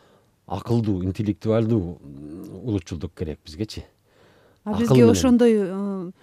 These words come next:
Speaker 2: интеллектуалдык дараметибиз, э, жетеби?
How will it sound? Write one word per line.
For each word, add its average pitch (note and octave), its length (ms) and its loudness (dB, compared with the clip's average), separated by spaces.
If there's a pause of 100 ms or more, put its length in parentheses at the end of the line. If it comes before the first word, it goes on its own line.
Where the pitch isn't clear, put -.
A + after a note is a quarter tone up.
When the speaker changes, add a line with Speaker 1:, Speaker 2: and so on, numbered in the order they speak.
(800)
Speaker 2:
интеллектуалдык G#3+ 840 -2
дараметибиз, G#3 920 -4
э, F3+ 300 -4
жетеби? A3+ 500 -4